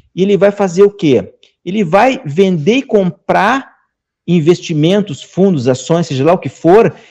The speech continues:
de forma emocional. Então, esse é o grande problema que eu vejo hoje no mundo onde a gente não tem a leitura,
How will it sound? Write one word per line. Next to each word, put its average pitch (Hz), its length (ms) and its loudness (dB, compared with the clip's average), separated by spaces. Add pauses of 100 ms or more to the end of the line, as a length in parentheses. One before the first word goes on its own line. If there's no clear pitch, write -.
(120)
de 180 100 -4
forma 185 480 0
emocional. 185 800 -2 (800)
Então, 226 340 2
esse 285 360 -2
é - 20 2
o 202 60 2
grande 226 360 0
problema 185 640 -2
que 190 120 -4
eu 175 80 -2
vejo 156 500 -4
hoje 139 520 2 (240)
no 160 140 -2
mundo 165 360 0
onde 156 180 0
a - 20 -2
gente 151 280 -6
não 156 140 -2
tem 208 260 0
a - 20 0
leitura, 226 600 0